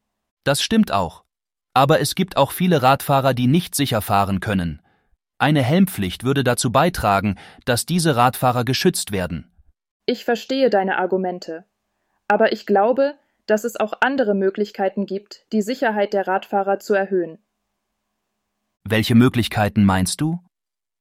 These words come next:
Speaker 2: Zum Beispiel könnte man mehr Radwege bauen. Das würde dazu beitragen, dass Radfahrer sicherer fahren können.
Speaker 1: Das stimmt auch.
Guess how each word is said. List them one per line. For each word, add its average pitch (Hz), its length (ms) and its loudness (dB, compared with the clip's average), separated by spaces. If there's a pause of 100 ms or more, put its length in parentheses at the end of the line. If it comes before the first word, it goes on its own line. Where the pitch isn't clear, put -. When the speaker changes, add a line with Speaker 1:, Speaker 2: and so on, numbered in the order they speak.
(260)
Speaker 2:
Zum 226 180 2
Beispiel 285 600 -2
könnte 240 300 -4
man 220 220 0
mehr 202 220 0
Radwege 196 520 0
bauen. 175 440 -6 (640)
Das 220 240 0
würde 247 240 2
dazu 208 320 -2
beitragen, 233 640 -2
dass 208 240 -4
Radfahrer 220 560 0
sicherer 220 420 -2
fahren 185 400 -6
können. 180 420 -8 (560)
Speaker 1:
Das 104 240 -2
stimmt - 380 0
auch. 80 380 -10